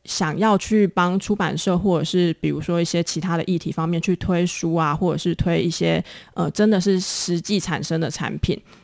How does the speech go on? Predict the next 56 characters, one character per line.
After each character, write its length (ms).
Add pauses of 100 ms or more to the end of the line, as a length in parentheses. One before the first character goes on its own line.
这 100
样。 160
所 120
以 40
我 100
觉 140
得 80
他 320
算 340
是 300 (220)
近 260
期 260
我 180
觉 140
得 120
自 260
媒 240
体 320 (140)
一 40
个 160
比 120
较 200
从 360
无 200
到 280
有， 260 (420)
然 140
后 220
到 200
他， 300
他 180
中 260
间 120
其 120
实 120
也 80
有 60
一 40
个 100
意 180
识 200
的 100
过 200
程， 180
因 80
为 120
他 180
的 80
现 160
实 100
动 140
态 140
常 180
常 180
会 120
说， 300